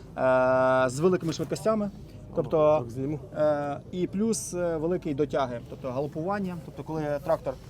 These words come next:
Speaker 1: створює велике, е, створює великий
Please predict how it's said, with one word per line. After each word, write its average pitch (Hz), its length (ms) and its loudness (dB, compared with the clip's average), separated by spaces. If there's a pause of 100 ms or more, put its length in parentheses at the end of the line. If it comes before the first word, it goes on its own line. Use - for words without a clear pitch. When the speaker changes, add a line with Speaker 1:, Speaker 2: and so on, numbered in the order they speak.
(100)
Speaker 1:
створює 156 760 2
велике, 151 340 2 (320)
е, 139 400 -2
створює 165 320 2
великий 147 440 -2